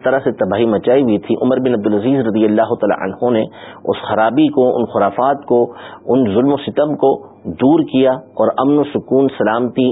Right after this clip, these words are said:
انصاف ہر جگہ پر آپ نے عام کیا۔ ایک بنیادی کارنامہ سیدنا عمر بن عبدالعزیز رضی اللہ تعالی عنہ کا یہ تھا۔ اور دوسرا، نبی کریم صلی اللہ تعالی علیہ وآلہ وسلم کی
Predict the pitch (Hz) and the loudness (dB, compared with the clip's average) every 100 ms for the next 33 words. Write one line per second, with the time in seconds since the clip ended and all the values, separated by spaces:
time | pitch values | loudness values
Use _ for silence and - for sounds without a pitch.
0 | 110 110 - 117 131 110 113 104 110 92 | 0 -2 0 -2 -2 -2 0 0 0 0
1 | 127 - - 107 165 - - - - - | 0 0 -2 -2 -2 -4 -18 -20 -16 -6
2 | 107 98 175 87 82 82 - - - 180 | -2 -2 -4 -4 -4 -4 -12 -20 -4 -2
3 | 175 127 143 143 139 - 110 101 110 127 | 0 0 2 2 0 0 0 2 0 -2
4 | - - - - 117 120 131 127 123 120 | -6 -20 -18 -4 0 0 0 0 0 0
5 | 107 98 104 123 131 107 107 104 107 107 | 0 0 0 2 0 0 0 2 0 -2
6 | 113 107 - 98 104 110 135 - 123 113 | -2 -2 -2 -4 -2 0 2 0 -2 -4
7 | - - - - 113 110 175 180 185 196 | -10 -18 -18 -4 -2 2 0 0 0 -2
8 | - - - - - - 113 131 180 196 | -4 -14 -20 -20 -16 -2 0 2 2 2
9 | - 143 156 147 123 123 127 135 - 117 | 2 2 0 0 0 2 2 0 0 0
10 | 127 123 110 110 110 104 - 107 110 104 | 2 0 0 -2 0 -2 0 0 0 -2
11 | 110 107 120 117 | -2 -2 -2 -2